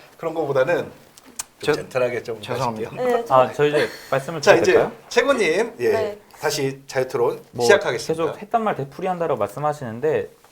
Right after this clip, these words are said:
Speaker 4: 저는 이준님의 말씀도 계속 했던 말 되풀이라고 생각을 해요. 법감정에 의해서 법안을 만들어야 되고, 그렇기 때문에 법-, 국민의 법감정을 받들어서 개정돼야 된다라고 말씀을 하시지만,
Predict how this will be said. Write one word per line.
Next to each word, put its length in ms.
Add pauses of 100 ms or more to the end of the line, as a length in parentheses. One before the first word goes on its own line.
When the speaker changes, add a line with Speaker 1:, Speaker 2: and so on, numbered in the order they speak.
(320)
Speaker 4:
저는 200
이준님의 400
말씀도 400
계속 300
했던 180
말 140
되풀이라고 380
생각을 320
해요. 220 (180)
법감정에 520
의해서 380 (160)
법안을 320
만들어야 420
되고, 320 (280)
그렇기 280
때문에 480 (200)
법-, 160
국민의 340
법감정을 500
받들어서 600
개정돼야 400
된다라고 500
말씀을 360
하시지만, 580